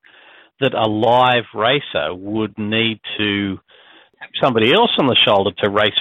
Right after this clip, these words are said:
for them in the virtual environment. It must be quite different. And I think plenty of people who've driven race cars in the real world and on, uh, in virtual sort of simulations would agree that the,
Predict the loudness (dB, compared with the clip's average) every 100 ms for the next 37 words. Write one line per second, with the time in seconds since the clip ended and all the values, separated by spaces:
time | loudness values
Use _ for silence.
0 | 0 2 2 0 -2 -8 _ _ -2 0
1 | 2 0 0 -2 -2 0 2 2 -2 -4
2 | -4 -4 -8 -2 -2 -2 -2 -6 -4 -8
3 | -6 -2 -2 -2 -4 -2 0 0 -2 -4
4 | -6 -8 -8 -12 -4 -4 0 -2 -4 -8
5 | _ _ _ _ -4 0 0 -2 -2 2
6 | 2 0 -6 -8 -8 -4 0 2 4 4
7 | 4 4 0 -2 0 -2 -4 -6 -4 -4
8 | -4 -6 -6 -4 -2 -4 -4 0 0 0
9 | -2 -2 -2 -2 -4 -6 -6 -4 0 2
10 | 2 2 0 -2 -10 -16 _ _ _ 0
11 | 2 2 2 2 0 0 0 0